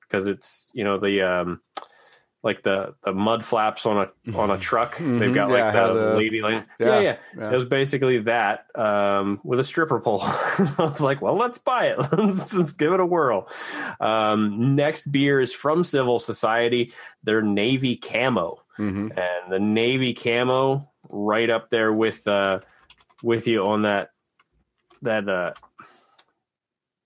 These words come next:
Speaker 2: Never Fresher.
Speaker 1: uh, Never Fresher. There we go.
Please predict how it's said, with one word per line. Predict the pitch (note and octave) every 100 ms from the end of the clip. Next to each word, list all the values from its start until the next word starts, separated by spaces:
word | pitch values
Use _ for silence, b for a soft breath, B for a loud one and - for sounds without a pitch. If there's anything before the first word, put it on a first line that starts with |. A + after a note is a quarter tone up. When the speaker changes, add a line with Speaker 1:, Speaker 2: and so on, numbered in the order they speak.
| _ -
Speaker 2:
Never | A2+ A#2
Fresher. | A2 G#2+ G#2 G2+
Speaker 1:
uh, | - - _
Never | A2 A2 A#2
Fresher. | - A2 - - -
There | G2+
we | F#2+
go. | F#2 F2+